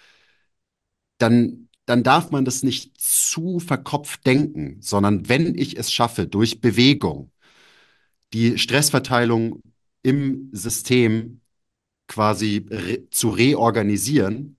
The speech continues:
also eben, wie Kräfte wirken innerhalb des Systems, wie interne Kräfte wirken durch einen externen Input, wie, keine Ahnung, eine Übung, die ich dem Menschen gebe. Und es funktioniert und der Mensch hat dann weniger Schmerzen und er hat über Zeit weniger Schmerzen und er hat weniger Schmerzen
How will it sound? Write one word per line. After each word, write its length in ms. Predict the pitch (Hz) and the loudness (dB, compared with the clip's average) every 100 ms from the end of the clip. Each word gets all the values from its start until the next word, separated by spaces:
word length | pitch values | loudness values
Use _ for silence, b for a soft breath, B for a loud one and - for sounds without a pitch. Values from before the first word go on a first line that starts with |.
| - | -8
also 220 | 101 90 | -6 -4
eben, 340 | 98 95 82 | -4 -4 -6
wie 300 | 82 127 139 | -6 -6 -6
Kräfte 440 | 143 117 113 - 104 | -4 -2 -2 -4 2
wirken 300 | 143 160 98 | 2 2 -4
innerhalb 520 | 110 123 92 92 87 | -2 0 0 -2 -6
des 160 | 90 - | -10 -10
Systems, 440 | 87 101 90 87 | -8 -4 -4 -6
wie 140 | 101 107 | -6 -2
interne 380 | 151 127 107 | -2 0 -2
Kräfte 360 | 101 107 - 95 | -2 -6 -6 -4
wirken 440 | 107 117 92 101 b b b | -2 -4 -8 -16 b b b
durch 280 | - 123 120 | 2 2 2
einen 560 | 95 101 98 95 95 - | 0 0 0 -2 -6 -10
externen 500 | - 113 - 110 98 | -8 -6 -4 -2 -2
Input, 500 | 92 147 123 95 - - | -2 -2 -2 -6 -6 -16
wie, 440 | 90 101 92 90 - | -8 -4 -4 -6 -8
keine 160 | 92 | -4
Ahnung, 280 | 101 104 98 | -2 -2 -4
eine 180 | - 90 | -4 -4
Übung, 320 | 135 123 95 | -2 -2 -2
die 80 | 87 | -4
ich 100 | 87 | -8
dem 120 | 87 | -8
Menschen 300 | 82 80 - | -8 -8 -8
gebe. 240 | 78 87 - B B B B _ | -8 -10 -12 B B B B _
Und 140 | 139 | 2
es 120 | 127 | 2
funktioniert 640 | - 117 110 107 110 160 117 | 2 -2 -2 0 4 4 2
und 60 | |
der 120 | 95 95 | -2 -2
Mensch 240 | 101 - | -4 -2
hat 200 | 131 127 | -4 0
dann 180 | 107 98 | 0 0
weniger 260 | 104 98 | -2 -2
Schmerzen 400 | 95 107 110 113 | -4 -2 -2 -2
und 60 | 92 | -4
er 60 | 92 | -4
hat 80 | |
über 200 | 92 92 | -6 -10
Zeit 260 | 90 127 135 | -2 -2 -2
weniger 240 | 95 92 | -4 -6
Schmerzen 520 | 92 92 87 - 90 B B B _ | -6 -6 -6 -8 -12 B B B _
und 140 | 107 | -2
er 100 | 101 | 0
hat 260 | 104 104 - _ | 0 -2 -8 _
weniger 340 | 85 107 101 101 | -4 -2 0 -2
Schmerzen 760 | - 104 101 - 98 92 87 | -2 -2 -2 -2 -4 -6 -10